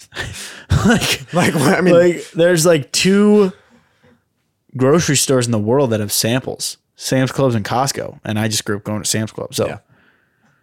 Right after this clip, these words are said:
Speaker 1: why wouldn't you want
Speaker 2: Yeah.
Speaker 1: a sample? <laughs> Like, I
Speaker 2: And
Speaker 1: don't
Speaker 2: it'd be kinda
Speaker 1: understand
Speaker 2: cool.
Speaker 1: people. I don't understand people who don't shop at Costco and, and Sam's Club. There's literally samples, you guys.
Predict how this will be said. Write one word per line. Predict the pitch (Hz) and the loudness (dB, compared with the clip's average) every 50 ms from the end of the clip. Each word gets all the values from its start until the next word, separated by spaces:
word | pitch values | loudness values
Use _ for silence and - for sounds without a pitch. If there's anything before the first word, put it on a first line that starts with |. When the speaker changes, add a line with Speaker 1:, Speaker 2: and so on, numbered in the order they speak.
| _ _ _ _ _ _ _ _ _ _ _ _ _ _ _ _ _ _ _ _ - | _ _ _ _ _ _ _ _ _ _ _ _ _ _ _ _ _ _ _ _ -6
Speaker 1:
why | 107 110 117 | -2 0 0
wouldn't | 117 113 127 143 143 131 - - | 2 2 2 2 2 0 0 0
you | 123 | 0
want | 107 113 117 | 0 0 0
Speaker 2:
Yeah. | 139 | 0
Speaker 1:
a | 131 | 0
sample? | - - - 117 131 135 107 - 82 - | 0 0 0 0 -2 -2 -4 -6 -8 -6
<laughs> | - | -4
Like, | - 147 - 202 180 170 | -4 0 0 0 0 2
I | 160 170 | 4 4
Speaker 2:
And | 185 202 | 6 6
Speaker 1:
don't | - | 6
Speaker 2:
it'd | |
be | - 220 | 6 6
kinda | 220 190 170 | 6 4 4
Speaker 1:
understand | 165 170 190 190 156 | 4 4 4 4 4
Speaker 2:
cool. | 156 147 | 4 6
Speaker 1:
people. | 139 131 135 - 175 - - - - - - - - | 6 6 6 4 4 2 -4 -12 -20 -20 -20 -14 -6
I | - 147 | -2 0
don't | 180 190 | 0 2
understand | 190 180 165 - 180 170 160 - | 2 2 0 2 0 0 0 0
people | 156 139 143 127 | 0 2 2 2
who | 117 | 2
don't | 107 - 123 120 131 113 | 0 0 0 0 0 -2
shop | 117 - - 127 123 131 - | -4 -2 -2 -2 -2 -2 -4
at | 113 101 | -6 -8
Costco | - - 113 113 113 - - 127 113 110 | -6 -4 -4 -4 -4 -4 -4 -4 -4 -4
and, | 104 101 - _ | -4 -8 -10 _
and | 107 107 104 - | -8 -6 -4 -2
Sam's | 120 123 131 127 | -2 -2 -2 -2
Club. | - 117 101 - - - - - - _ _ _ _ - | -2 -4 -4 -4 -8 -16 -20 -20 -20 _ _ _ _ -2
There's | 156 151 143 156 | 0 0 2 2
literally | 175 196 214 196 151 131 | 2 2 2 2 2 2
samples, | 117 - - 190 165 165 143 - 104 - - | 0 0 0 2 0 0 0 -2 -4 -4 -4
you | 87 65 | -6 -6
guys. | 71 62 - - - - - - | -6 -8 -8 -8 -10 -10 -10 -12